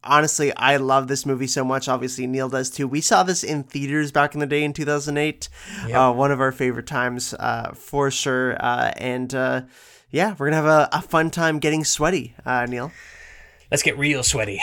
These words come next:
Speaker 2: Everybody love everybody. That movie is so darn good. It came out after all of the, the big Will Ferrell movies that most people know. It might have come out before Step Brothers. I think that might have been, or no, it
Speaker 1: Yeah.
Speaker 2: came out after the John C. Reilly films, I think. It's
Speaker 1: It, it
Speaker 2: hard
Speaker 1: came
Speaker 2: to
Speaker 1: out,
Speaker 2: remember
Speaker 1: it came
Speaker 2: now.
Speaker 1: out before Step Brothers, though.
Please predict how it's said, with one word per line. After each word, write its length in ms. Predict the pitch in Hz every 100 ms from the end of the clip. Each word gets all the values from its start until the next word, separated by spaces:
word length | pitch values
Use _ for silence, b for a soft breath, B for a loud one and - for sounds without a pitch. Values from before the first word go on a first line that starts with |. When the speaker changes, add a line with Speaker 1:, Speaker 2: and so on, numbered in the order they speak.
| -
Speaker 2:
Everybody 380 | 131 170 196 196
love 340 | 147 160 147
everybody. 380 | - 131 120 110
That 160 | 110 143
movie 220 | 147 147
is 120 | 135
so 520 | - - 135 139 139 131
darn 360 | 127 123 123
good. 260 | 117 123 120
It 140 | 131
came 200 | 151 226
out 160 | 254 -
after 520 | 113 135 143 131 101
all 200 | 104 113
of 140 | 117 113
the, 260 | 120 110
the 140 | 107 104
big 240 | 117 110
Will 140 | 117 107
Ferrell 280 | - 107
movies 260 | 104 107 107
that 120 | 104
most 200 | 110 113
people 160 | 120 110
know. 160 | 107
It 80 | 107
might 140 | 135 226
have 80 |
come 140 | 254 302
out 180 | 254 -
before 420 | 131 - 139 139
Step 420 | - - 113 -
Brothers. 400 | 113 101 95 107
I 80 | 113
think 180 | 117 110
that 180 | 107
might 120 | 107 107
have 100 | 107
been, 200 | 110 107
or 100 | 139
no, 120 | 180
it 60 | 156
Speaker 1:
Yeah. 40 |
Speaker 2:
came 120 | 202
out 140 | 202 156
after 240 | 135 -
the 100 | 131
John 240 | 117 120 120
C. 160 | -
Reilly 300 | 110 107 110
films, 380 | 107 110 98 101
I 80 | 104
think. 600 | - _ _ 120 110 101
It's 20 | 185
Speaker 1:
It, 120 | 185
it 40 |
Speaker 2:
hard 120 | -
Speaker 1:
came 60 | 202
Speaker 2:
to 40 | 202
Speaker 1:
out, 40 |
Speaker 2:
remember 200 | 110 -
Speaker 1:
it 20 | 208
came 80 | 139
Speaker 2:
now. 80 | 139
Speaker 1:
out 200 | - -
before 400 | 156 - 143 135
Step 200 | - -
Brothers, 280 | 117 101 120
though. 200 | -